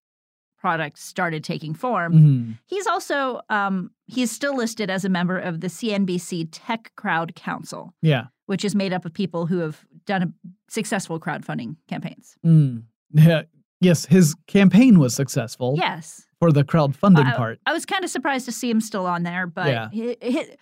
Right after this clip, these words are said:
Speaker 1: spoiler alert, guys, Coolest Cooler is still around.
Speaker 2: Yeah.
Speaker 1: So.
Speaker 2: But Ryan Grepper's, uh, reputation has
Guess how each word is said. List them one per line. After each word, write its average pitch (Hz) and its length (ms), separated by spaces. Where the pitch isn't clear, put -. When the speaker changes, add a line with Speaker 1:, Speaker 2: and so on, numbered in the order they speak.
Speaker 1:
spoiler 359 520
alert, 294 260
guys, 294 460
Coolest 294 260
Cooler 359 260
is 311 240
still 226 280
around. 175 560
Speaker 2:
Yeah. 156 300
Speaker 1:
So. 180 380
Speaker 2:
But 165 320
Ryan 175 320
Grepper's, 151 600
uh, 139 80
reputation 156 760
has 135 580